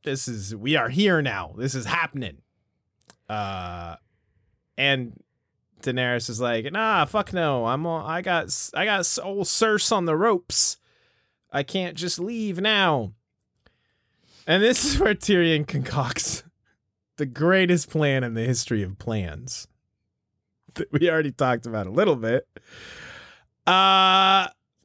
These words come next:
yeah, it's just, why are they still listening to Tyrion? Tyrion has misjudged and miscalculated, like, what his family is gonna do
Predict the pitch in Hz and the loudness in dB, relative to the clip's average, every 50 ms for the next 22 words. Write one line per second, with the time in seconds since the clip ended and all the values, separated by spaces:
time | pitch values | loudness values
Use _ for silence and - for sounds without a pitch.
0 | _ _ _ _ _ _ _ _ _ _ _ _ _ _ _ _ _ _ _ _ | _ _ _ _ _ _ _ _ _ _ _ _ _ _ _ _ _ _ _ _
1 | _ _ _ _ - - - - 160 170 180 175 180 175 - - 165 147 - - | _ _ _ _ -12 -12 -10 -6 -6 -4 -2 -2 -2 -4 -4 -4 -4 -4 -2 -2
2 | - 175 - - - - _ _ _ _ _ _ _ _ _ _ _ _ _ _ | -2 -2 0 -2 -2 -4 _ _ _ _ _ _ _ _ _ _ _ _ _ _
3 | _ _ - - 135 139 160 175 175 226 247 247 220 226 214 - - - 220 208 | _ _ -12 -6 -2 0 0 2 2 2 2 2 0 0 0 0 0 2 2 0
4 | 175 156 170 170 - - 185 160 143 - 127 107 - - 143 143 147 135 117 101 | 0 0 0 -2 -2 -2 -2 -4 -4 -4 -6 -8 -4 -2 -2 0 0 -2 -4 -4
5 | - - 190 196 220 240 247 233 208 202 208 196 180 165 147 131 - _ _ _ | -4 -2 -2 0 0 0 0 0 2 2 2 2 2 0 0 -4 -6 _ _ _
6 | _ _ _ _ _ _ _ _ _ - 143 156 165 185 226 240 - 220 190 156 | _ _ _ _ _ _ _ _ _ -6 -2 2 4 4 4 4 2 0 0 2
7 | 143 175 196 185 185 185 170 151 147 143 - - 175 - 156 170 165 156 147 143 | 4 4 6 6 4 4 2 0 -2 -4 -2 -4 -4 0 2 2 2 2 2 0
8 | 135 131 120 - 147 180 185 - - - - 190 180 180 - - 175 165 165 156 | -2 -2 -2 -2 0 0 2 0 0 -2 0 0 0 0 0 -2 -2 2 2 2
9 | 151 143 143 143 131 120 131 135 123 123 123 139 147 165 160 175 170 - - - | 2 2 2 0 0 0 0 -2 -2 0 0 0 0 0 0 -2 -2 -2 -2 -2
10 | 170 151 156 151 151 143 131 127 120 123 139 127 117 101 95 - 131 127 123 113 | 0 0 0 0 0 -2 -2 -4 -2 -2 -2 -2 -2 -4 -6 -4 -4 -2 -2 -2
11 | 110 101 98 95 | -4 -6 -8 -10